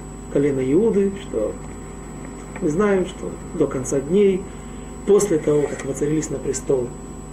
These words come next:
царь Давид и царь Соломон, царь Шломо, до конца дней, э, до Машиаха, до прихода Машиаха, Бимира Беямейну,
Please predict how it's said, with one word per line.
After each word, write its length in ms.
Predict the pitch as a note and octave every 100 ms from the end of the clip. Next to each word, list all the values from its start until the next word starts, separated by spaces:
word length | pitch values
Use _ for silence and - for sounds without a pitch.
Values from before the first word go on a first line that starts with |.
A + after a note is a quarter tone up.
| - -
царь 240 | - F3 D#3+
Давид 320 | D#3 D3 D3
и 20 | -
царь 240 | - B2
Соломон, 540 | - C3 D#3+ G3+ F#3+ F#3 - - - -
царь 140 | -
Шломо, 480 | - D3 E3 G#3+ G#3+ - - - - - - - - - -
до 160 | - G#3+
конца 400 | G#3 F#3+ F#3 E3+
дней, 440 | D3+ E3 D#3+ D3 C#3 - - - - - - - -
э, 1300 | - - - - G#1 - - - - - - - D3
до 280 | D3 D3 - - - - -
Машиаха, 680 | C#3 - F#3 E3 C#3 C#3 C#3+ - - - - - -
до 120 | D#3+
прихода 440 | - - - - D3+
Машиаха, 680 | D3 - A3+ G#3 G3+ F3+ - -
Бимира 420 | F3+ C#3+ - F3+
Беямейну, 680 | D#3 D3 D3+ G#3 A3 G3 F3